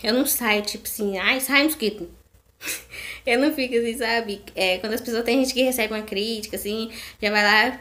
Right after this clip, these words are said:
"Ops, vou bloquear essa pessoa, não quero que fale mal de mim, vou bloquear, vou excluir comentário." Não, gente, eu não sou assim, não bloqueio ninguém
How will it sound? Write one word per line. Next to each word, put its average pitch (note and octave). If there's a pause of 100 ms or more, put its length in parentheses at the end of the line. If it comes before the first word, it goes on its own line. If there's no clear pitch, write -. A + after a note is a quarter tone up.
"Ops, - (240)
vou G3
bloquear G#3+
essa G#3
pessoa, A3 (160)
não A3+
quero G#3+
que -
fale F#3+
mal F3+
de F#3
mim, G#3+ (460)
vou A3+
bloquear, A3 (300)
vou G#3
excluir C4
comentário." G#3 (320)
Não, A3
gente, G#3
eu G3
não B3
sou G#3+
assim, G3
não A#3
bloqueio A3
ninguém G#3+